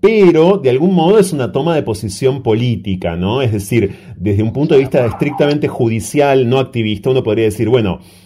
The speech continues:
es notable que un funcionario del área de diversidad sexual se oponga a una ley peleada durante décadas y que beneficia y tanto al colectivo travesti trans,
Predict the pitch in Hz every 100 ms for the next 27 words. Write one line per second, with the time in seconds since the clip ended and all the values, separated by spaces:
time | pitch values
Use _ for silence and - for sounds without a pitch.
0 | - _ _ _ - 120 120 120 107 92
1 | 151 135 113 113 113 131 120 123 127 117
2 | 104 113 117 110 107 104 104 95 117 107
3 | 117 139 101 - 117 104 131 156 143 113
4 | 95 85 - 98 101 117 113 104 110 117
5 | 113 92 107 98 98 101 117 143 117 101
6 | 101 98 95 98 123 127 - 101 95 92
7 | 104 92 101 95 92 90 95 92 127 -
8 | 113 98 95 120 120 110 92 90 - -
9 | - 101 101 95 92 90 90 90 90 -
10 | - 98 92 90 113 104 107 107 - 139
11 | 135 117 127 135